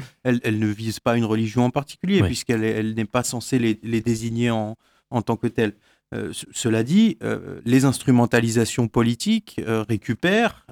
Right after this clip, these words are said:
Speaker 1: une certaine interprétation, euh, du principe juridique, euh, pour taper sur un certain nombre de, de communautés, euh, religieuses. Euh, et, et, et effectivement, les ressentis peuvent être, euh, peuvent être plutôt, euh,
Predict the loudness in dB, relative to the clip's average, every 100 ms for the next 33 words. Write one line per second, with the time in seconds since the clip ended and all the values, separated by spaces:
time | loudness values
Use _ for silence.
0 | -6 -2 -2 -2 -2 2 4 2 0 -4
1 | -4 -2 -4 -2 -2 -2 -2 -4 -6 -6
2 | -10 -6 -6 -6 -6 -6 -4 -2 0 -2
3 | -4 -14 _ _ _ 0 0 0 _ 2
4 | 2 0 0 2 0 0 -4 -2 -4 -2
5 | 0 0 0 0 -2 -4 -2 0 0 -2
6 | 0 2 2 0 0 2 0 -2 -2 -2
7 | -2 -2 -2 -4 -10 _ _ _ -8 -4
8 | -4 -4 -8 -6 -6 -6 -4 -2 0 0
9 | -2 -2 2 4 2 0 -2 -4 -6 -6
10 | -6 -6 -10 -4 -2 -2 -2 -6 -6 -8
11 | -8 -10 -2 0 2 0